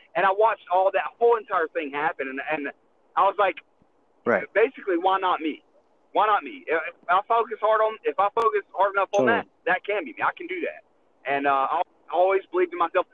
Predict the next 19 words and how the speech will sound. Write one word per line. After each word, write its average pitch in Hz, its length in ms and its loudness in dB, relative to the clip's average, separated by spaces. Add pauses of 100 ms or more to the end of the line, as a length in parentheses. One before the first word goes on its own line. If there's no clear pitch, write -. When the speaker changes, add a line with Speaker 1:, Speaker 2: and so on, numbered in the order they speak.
(140)
Speaker 1:
Luckily, 196 460 0 (520)
uh, 160 200 2
a 143 200 -4
loving, 190 420 2
caring, 190 300 0
beautiful 180 340 -6
wife, 185 200 4
Speaker 2:
Awesome. 208 180 -10
Speaker 1:
she - 60 -6
always 214 320 4
believed 185 220 0
in 160 60 -10
me 151 100 -4
as 123 120 -10
well. 170 320 2 (440)
Um, 135 560 0 (640)
so 147 340 4 (420)
it 156 100 -4
just, 180 200 0